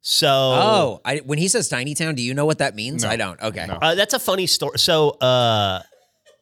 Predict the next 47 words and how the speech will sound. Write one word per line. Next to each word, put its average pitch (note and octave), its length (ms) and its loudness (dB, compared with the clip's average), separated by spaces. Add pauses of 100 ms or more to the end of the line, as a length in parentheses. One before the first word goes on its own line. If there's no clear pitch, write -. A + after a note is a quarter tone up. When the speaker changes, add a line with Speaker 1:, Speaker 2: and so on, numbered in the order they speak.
(120)
Speaker 1:
here's D#3 200 0
a D3 40 -2
funny A2 280 -2
aside. G2 200 -4
Speaker 3:
It's - 60 0
not B3 140 2
so A3 120 2
much F3 160 0
funny D#3 280 0
Speaker 1:
When C#3+ 60 2
Speaker 3:
as C#3 100 -2
it C3+ 60 0
is A2+ 140 -2
long G#2+ 520 0
and F#2 100 -8
pointless. A2 400 -6
Speaker 1:
When F3+ 140 4
Emily A#3+ 340 -2
got D3+ 260 -2
into C3+ 280 -4
this A#2 180 -6
Department A#2 540 -6
fifty-six - 920 -6 (140)
shit, - 380 -6 (640)
uh, G#2+ 300 0
making A2 260 -4
the G2+ 80 -6
little G2+ 120 -6
Christmas G#2 320 -10
villages, F2 440 -14 (400)
she - 180 -8
kept - 200 -6
calling D3 220 -2
it - 80 -8
Tiny F#2+ 300 -8
Town, D#2 240 -16 (260)
and A2+ 100 -4
I C3 100 2
thought - 160 -2
that's G2+ 180 -4
what G2 80 -4
it D#2 40 -8
was - 120 -12
called. - 320 -20 (180)
Speaker 2:
Oh - 80 -20 (100)
my - 80 -20 (300)
God. - 80 -20